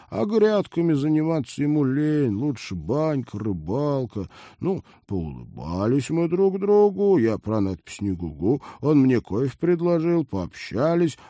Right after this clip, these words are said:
все бы ничего, да тут одному из его гостей приспичило просить в сортир пройти.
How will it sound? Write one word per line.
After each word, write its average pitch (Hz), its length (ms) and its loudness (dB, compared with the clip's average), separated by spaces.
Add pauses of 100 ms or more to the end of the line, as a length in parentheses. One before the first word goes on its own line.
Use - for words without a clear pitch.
все 143 460 0
бы 104 160 -2
ничего, 120 760 0
да 92 180 -2 (100)
тут 151 300 -2
одному 104 600 -2
из 92 180 0
его 123 240 0
гостей 110 500 0
приспичило 127 760 -6
просить 117 500 -4
в - 100 -18
сортир 120 560 -6
пройти. 65 520 -12